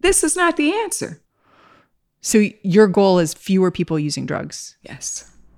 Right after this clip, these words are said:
Speaker 1: So that they'll have a better quality of life and the people around them will have a better quality of life.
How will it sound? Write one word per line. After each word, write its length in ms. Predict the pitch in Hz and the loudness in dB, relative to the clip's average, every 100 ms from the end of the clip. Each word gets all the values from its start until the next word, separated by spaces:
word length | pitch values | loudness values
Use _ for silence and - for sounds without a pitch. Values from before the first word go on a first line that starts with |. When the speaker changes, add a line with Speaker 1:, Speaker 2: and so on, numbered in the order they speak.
| _ _ | _ _
Speaker 1:
So 200 | - 175 | -2 0
that 220 | 160 139 | 0 0
they'll 240 | 180 180 202 | 0 2 2
have 180 | 190 | 0
a 60 | 180 | 0
better 240 | 185 180 | -2 -2
quality 460 | 170 180 165 170 151 | -2 -2 -2 -2 -4
of 120 | 151 | -6
life 460 | 139 156 143 - _ _ - - - | -8 -8 -10 -14 _ _ -20 -20 -8
and 180 | 175 175 | -4 -2
the 60 | |
people 320 | 175 175 170 170 | -2 -4 -2 -4
around 520 | 165 156 160 151 - | -4 -6 -6 -6 -10
them 160 | 110 | -12
will 100 | - | -14
have 160 | - - | -14 -14
a 80 | - | -14
better 220 | 123 - | -12 -14
quality 500 | - 147 - - - | -14 -16 -14 -16 -18
of 140 | 110 | -20
life. 440 | - 117 - - | -20 -20 -20 -20